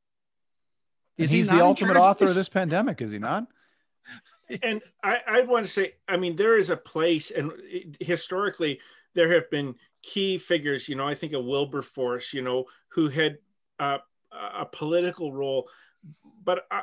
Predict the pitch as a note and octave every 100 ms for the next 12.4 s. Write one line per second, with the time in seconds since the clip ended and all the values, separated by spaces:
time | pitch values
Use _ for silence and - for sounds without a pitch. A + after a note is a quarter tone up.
0 | - A3 C4 E3 E3+ E3+ D3 C3 - D3
1 | C#3 - C3+ - A3+ G3+ E3+ - - C3+
2 | C#3+ - C3 - - _ _ E3+ F#3 F3
3 | - _ - F#3+ F#3+ E3+ D#3 D#3+ D3+ A#2+
4 | C3 - - E3 D#3 D3 C#3+ _ _ _
5 | - D3 D3+ - F#3+ B3 B3 B3 B3 A3
6 | F#3+ D#3 C#3 - - - _ - G#3+ G#3
7 | D#3+ C3+ C3+ C3+ C3+ - C#3 A#2+ A#2+ A2+
8 | B2+ B2+ A#2+ B2 B2 - C#3+ C3 B2+ B2
9 | B2 _ _ - C3 C3 C#3 - _ C3
10 | D3+ C3+ - C3 C3 E3 - - _ _
11 | _ - - - - - - - - -
12 | - F#3 F3+